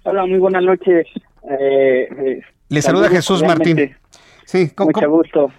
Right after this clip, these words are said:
Speaker 2: ¿cómo le va, maestro? Gracias por estar aquí con nosotros. A ver, ¿cómo, cómo lo están viendo ustedes, eh, es-, este enorme reto que tenemos a nivel mundial ahora que se está cumpliendo un año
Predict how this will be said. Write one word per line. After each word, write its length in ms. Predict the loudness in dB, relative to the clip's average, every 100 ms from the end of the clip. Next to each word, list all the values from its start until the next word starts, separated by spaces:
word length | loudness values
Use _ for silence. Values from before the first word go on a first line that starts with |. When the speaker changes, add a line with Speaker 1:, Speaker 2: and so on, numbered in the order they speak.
| -8
Speaker 2:
¿cómo 240 | -2 0 2
le 100 | 2
va, 200 | 0 0
maestro? 400 | -2 -4 -4 -6
Gracias 320 | -2 -4 -4 -6
por 120 | -6
estar 180 | -2 -4
aquí 160 | -4
con 140 | -6 -4
nosotros. 380 | -4 -4 -6 -8 -8 -6
A 80 | -6
ver, 120 | -8
¿cómo, 160 | -10
cómo 180 | -4 -2
lo 60 | -2
están 220 | -2 -2
viendo 260 | -2 -4 -4
ustedes, 560 | -4 -4 -2 -6 -8 -4
eh, 580 | -2 0 0 -2 -4 -8 -18 -16
es-, 220 | -14 -12
este 160 | -8 -4
enorme 300 | -2 0 -2
reto 260 | -2 -4 -6
que 100 | -4
tenemos 360 | -2 -2 -2
a 60 | -2
nivel 240 | -2 -2
mundial 320 | -2 -2 -2 0
ahora 220 | -2 -2
que 80 | -6
se 60 |
está 160 | -6 -8
cumpliendo 500 | -8 -6 -6 -4 -4
un 240 | -4 -2
año 340 | -2 -2 -2